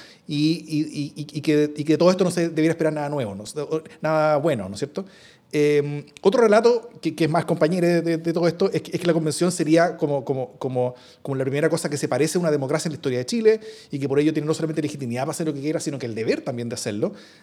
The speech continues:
eh, y que es originaria, soberana y que por lo tanto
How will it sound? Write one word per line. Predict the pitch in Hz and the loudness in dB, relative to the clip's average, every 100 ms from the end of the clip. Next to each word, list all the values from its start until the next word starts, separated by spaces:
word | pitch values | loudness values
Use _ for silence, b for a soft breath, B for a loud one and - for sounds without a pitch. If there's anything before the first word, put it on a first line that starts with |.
| _ | _
eh, | 190 156 | -4 -4
y | 135 | -2
que | 147 | 0
es | |
originaria, | 151 147 127 123 135 | 0 0 -2 0 -2
soberana | 135 139 123 123 143 | -2 -2 0 -2 -2
y | |
que | |
por | 135 | -2
lo | 131 | -2
tanto | 139 151 151 - | -2 -2 -2 -6